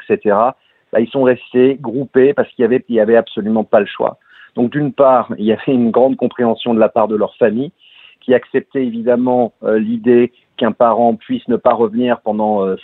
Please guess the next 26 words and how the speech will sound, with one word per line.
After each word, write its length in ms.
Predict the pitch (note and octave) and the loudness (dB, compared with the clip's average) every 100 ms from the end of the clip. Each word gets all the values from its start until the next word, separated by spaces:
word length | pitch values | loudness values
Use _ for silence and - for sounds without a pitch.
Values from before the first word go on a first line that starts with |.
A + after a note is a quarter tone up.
| - | -4
cinq 240 | C3+ B2+ - | -2 -2 -4
semaines 420 | B2 A#2+ A#2 A2+ - _ _ _ | -2 2 0 0 -6 _ _ _
parce 200 | - - | -8 -8
qu'il 120 | - B2+ | 0 2
y 20 | |
avait 120 | A#2 | 2
un 140 | G#2+ | -2
travail 420 | G#2+ A#2 A#2 A2+ A2+ | -2 0 2 2 0
à 60 | |
faire 300 | - A#2+ A2 - | 0 -2 -2 -8
sur 200 | - C3 | -2 0
le 80 | |
front 220 | A#2+ - A2+ | 0 -4 0
pour 100 | A2+ | 0
aller 140 | A2 | 0
sauver 280 | G#2 A2 G#2 | -2 -2 0
des 120 | G2+ | -2
vies, 240 | F#2+ C3 - - _ | -2 -4 -6 -20 _
et 80 | - | 0
d'autre 300 | A#2+ B2+ A#2+ | 2 2 0
part, 300 | A#2+ C#3 C#3 | 0 2 2
des 100 | A#2 | -2
patrons 540 | - A2+ - C3+ C3 B2 | -2 -2 -2 -6 -4 -4
évidemment 460 | G#2 G#2 A2+ A2+ | -8 -2 0 0
extrêmement 440 | A#2 - A#2 A#2 A2 | -2 -4 -4 -2 -2
bienveillants 600 | A2 A2 G2+ G2 B2+ | -2 -2 -2 0 -2